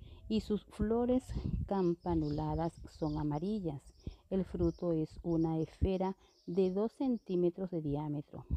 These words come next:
amarillo de sabor dulce y ácido a la vez y con hasta trescientas semillas en su interior. Usos medicinales varios.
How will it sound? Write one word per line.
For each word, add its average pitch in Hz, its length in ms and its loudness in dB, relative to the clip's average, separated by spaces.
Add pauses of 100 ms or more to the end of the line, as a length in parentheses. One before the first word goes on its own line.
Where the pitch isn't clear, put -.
amarillo 165 720 0
de 254 100 0
sabor 156 480 -4
dulce 175 600 0 (340)
y 196 200 2
ácido 214 540 -2
a 170 100 2
la 147 160 0
vez 175 220 0 (460)
y 185 140 0
con 165 540 4
hasta 160 420 4
trescientas 185 720 8
semillas 156 640 6
en 165 180 8
su 220 240 6
interior. - 720 6 (840)
Usos 202 460 6
medicinales 160 920 8
varios. 170 480 6